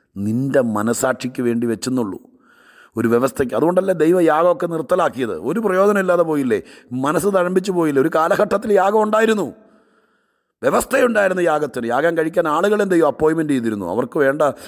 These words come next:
ഉപജീവന മാർഗ്ഗമൊക്കെ ദൈവം തന്നെ ഓർഡർ ചെയ്തിരുന്നു. അതെല്ലാം ദൈവം നിർത്തിക്കളഞ്ഞു. കാരണം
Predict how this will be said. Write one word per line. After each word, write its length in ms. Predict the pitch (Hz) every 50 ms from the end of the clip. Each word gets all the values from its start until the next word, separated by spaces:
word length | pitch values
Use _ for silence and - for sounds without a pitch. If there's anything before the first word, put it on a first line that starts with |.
| - - -
ഉപജീവന 460 | 113 135 147 160 165 175 185 180 165
മാർഗ്ഗമൊക്കെ 520 | 151 139 143 156 180 180 160 143 165 165
ദൈവം 300 | 147 143 160 190 214 208
തന്നെ 220 | 185 170 175 170 151
ഓർഡർ 260 | 147 151 160 175 175
ചെയ്തിരുന്നു. 440 | 165 151 139 123 113 101 90 78 - - - _ _ _ _ _ _ _ _ _ _ _ _ _ _
അതെല്ലാം 360 | - 87 90 92 98 107 107 107
ദൈവം 240 | 95 95 104 107 101
നിർത്തിക്കളഞ്ഞു. 540 | 98 98 101 92 113 90 - 92 90 85 82
കാരണം 320 | - - 92 98 107 107